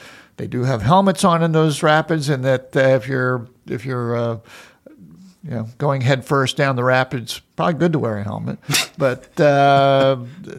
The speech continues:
they look really cool and just sort of a very unique product.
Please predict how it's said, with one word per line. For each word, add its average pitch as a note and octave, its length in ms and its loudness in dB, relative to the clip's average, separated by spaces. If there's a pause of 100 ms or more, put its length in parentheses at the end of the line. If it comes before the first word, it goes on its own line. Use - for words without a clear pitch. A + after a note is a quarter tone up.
(160)
they C#3+ 140 -4
look F3+ 200 0
really D3+ 220 2
cool C#3 460 0
and B2 360 -4
just D3+ 220 -4
sort E3+ 140 -2
of D#3 80 -6
a D#3 80 -2
very D#3+ 240 0
unique C#3+ 580 -2 (240)
product. B2 560 0